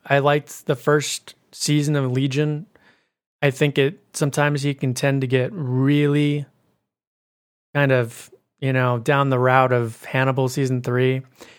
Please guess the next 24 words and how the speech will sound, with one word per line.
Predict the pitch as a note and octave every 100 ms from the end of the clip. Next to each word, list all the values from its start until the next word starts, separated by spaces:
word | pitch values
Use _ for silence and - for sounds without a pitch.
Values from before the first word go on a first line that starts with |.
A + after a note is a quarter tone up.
| _ _ _
and | D3 C3 B2+
very | C3 C3 C3+ C3
just | A#2+ A#2+ - - - - - - A3 - _ _ _
in | D3
its | C3+ - - - G3+ D3+
daydream | C3+ D3 D3+ C3+ D#3 D#3
universe | D3 D3+ C#3+ C3+ C3 B2 -
that | C#3+ B2+ -
loses | C#3+ D3+ D3 C3+
its | C3 D3
own | D3
thread | C#3+ - D3 D3 C3+
and | C3+
then | C3+ C3
somewhere | B2+ - D3+ C#3+ C#3
in | C3+ C3
there | B2+ B2
is | A#2+
saying | - C3 C3
something | B2 C3 B2+ B2+
about | B2 A#2+ - - - - _ _ _ -
culture. | C3+ - B2+ - - - _ _ _ _ - - A3+ - -
I'm | D3 D3+ D3+ C#3 C3+ C#3+
very, | C#3+ E3+ F3+ E3+ D#3 D#3+